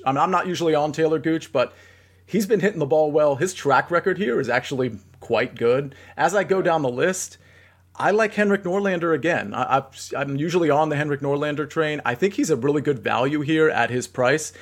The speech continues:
Speaking of, I like Emiliano Grillo as well. We're talking about good ball strikers, and, and Grillo certainly fits that,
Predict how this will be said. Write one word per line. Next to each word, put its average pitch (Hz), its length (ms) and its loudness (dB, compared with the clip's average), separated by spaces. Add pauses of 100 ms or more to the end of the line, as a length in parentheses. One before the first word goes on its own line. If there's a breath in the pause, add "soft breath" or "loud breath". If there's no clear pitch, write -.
(180 loud breath)
Speaking 160 460 0
of, 156 200 4
I 147 40 4
like 139 180 2
Emiliano 131 460 2
Grillo 123 380 -2
as 117 100 -6
well. 113 280 -2
We're 110 80 -6
talking 117 280 -2
about 127 220 0
good 135 160 0
ball 127 200 0
strikers, 123 520 -2
and, 120 220 -6
and 113 180 -8
Grillo 127 280 0
certainly 113 460 -6
fits - 320 -8
that, 104 320 0